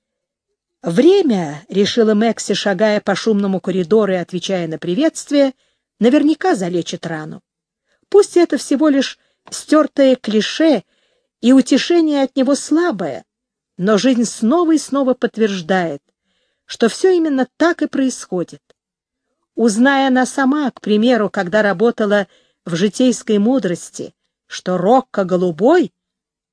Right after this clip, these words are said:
сколько времени потребовалось бы ей,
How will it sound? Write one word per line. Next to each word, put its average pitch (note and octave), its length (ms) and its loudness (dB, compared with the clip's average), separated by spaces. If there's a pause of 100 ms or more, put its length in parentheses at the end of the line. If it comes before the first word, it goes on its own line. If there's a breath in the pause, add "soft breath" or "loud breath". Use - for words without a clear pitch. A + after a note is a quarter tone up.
(120)
сколько E4 640 0
времени E4+ 520 2
потребовалось B3+ 840 0
бы G#3+ 100 -2
ей, B3 400 2